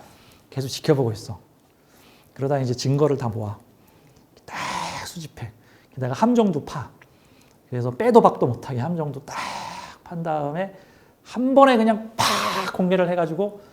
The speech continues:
도저히 꼼짝도 할 수 없게끔. 그러니까 쉽게 말해서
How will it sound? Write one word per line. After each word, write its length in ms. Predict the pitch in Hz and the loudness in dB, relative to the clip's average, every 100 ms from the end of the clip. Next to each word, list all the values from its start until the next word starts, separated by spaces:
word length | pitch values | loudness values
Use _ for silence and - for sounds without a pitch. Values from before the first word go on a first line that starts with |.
| - _ | -20 _
도저히 640 | - 165 214 269 247 226 202 | 0 6 10 10 10 8 4
꼼짝도 380 | 269 254 254 220 | 2 -2 2 2
할 80 | 170 | 2
수 120 | 170 | 0
없게끔. 400 | - 143 120 143 | -2 -6 -6 -2
그러니까 260 | 165 208 | 0 2
쉽게 180 | 208 240 | 2 2
말해서 220 | 220 196 | 0 0